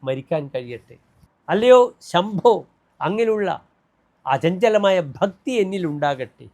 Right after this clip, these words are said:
അതിന് ഈ വ്യാഴം വളരെ നല്ലതാണ്.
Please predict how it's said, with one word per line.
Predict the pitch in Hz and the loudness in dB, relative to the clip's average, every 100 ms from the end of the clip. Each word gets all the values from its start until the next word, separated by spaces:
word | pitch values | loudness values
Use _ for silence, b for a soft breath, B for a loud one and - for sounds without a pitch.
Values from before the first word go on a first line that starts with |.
| _ _ _ _ _ _ _ _ _ _ _ - | _ _ _ _ _ _ _ _ _ _ _ -4
അതിന് | 214 262 | 0 0
ഈ | 269 196 202 | -2 -4 0
വ്യാഴം | 180 175 175 | 2 2 0
വളരെ | 156 147 147 | -2 -2 -4
നല്ലതാണ്. | 127 110 104 98 - | -8 -10 -12 -12 -14